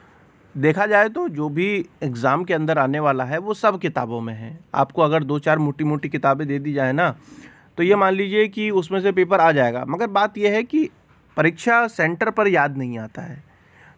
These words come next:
तो रिकॉल कैसे किया जाए इन सब चीज़ों को, इसका एक तरीका है प्रैक्टिस, कि कितनी ज़्यादा प्रैक्टिस की जाए, वो भी मॉक टेस्ट की।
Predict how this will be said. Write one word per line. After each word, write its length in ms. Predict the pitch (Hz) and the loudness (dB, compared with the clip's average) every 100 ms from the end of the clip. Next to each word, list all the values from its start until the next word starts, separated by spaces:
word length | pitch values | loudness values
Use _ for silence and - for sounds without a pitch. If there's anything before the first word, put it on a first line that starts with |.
| - | 0
तो 80 | |
रिकॉल 440 | 185 175 - 214 247 | 2 2 4 2 4
कैसे 340 | 226 208 220 | 0 0 -2
किया 220 | 196 196 175 | 0 2 4
जाए 240 | 180 185 | 4 4
इन 80 | 185 | 2
सब 200 | 185 160 | -4 -6
चीज़ों 300 | 175 165 170 | -4 -2 0
को, 220 | 175 202 | 4 4
इसका 560 | 185 - 160 160 208 190 | 4 0 -6 -2 2 4
एक 180 | 180 | 4
तरीका 280 | 175 151 147 | 0 0 2
है 140 | 160 208 | 2 2
प्रैक्टिस, 580 | - 147 - 165 135 - - - - _ | 0 -2 -2 0 0 -2 -18 -20 -20 _
कि 80 | 190 | -6
कितनी 380 | - 202 226 247 | 0 0 4 4
ज़्यादा 260 | 190 196 | 4 4
प्रैक्टिस 480 | 202 175 - 208 208 | 2 0 0 0 0
की 140 | - 147 | -2 0
जाए, 300 | 127 117 120 - | 2 2 -4 -4
वो 140 | 156 190 | 0 2
भी 120 | 233 | 2
मॉक 260 | 190 180 - | 2 2 2
टेस्ट 280 | 160 147 - | 2 0 -2
की। 240 | - 120 | -6 -6